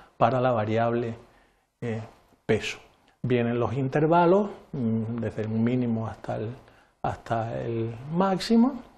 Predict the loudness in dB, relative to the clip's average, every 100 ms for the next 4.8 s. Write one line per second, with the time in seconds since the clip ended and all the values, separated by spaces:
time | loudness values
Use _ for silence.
0 | _ _ _ -2 2 4 2 2 2 2
1 | 2 0 -2 0 0 2 0 -2 -4 -2
2 | -2 -2 -2 -4 -2 0 2 2 0 -10
3 | -20 _ _ _ _ _ _ _ -12 -8
4 | -4 -2 -2 -2 -8 -14 -14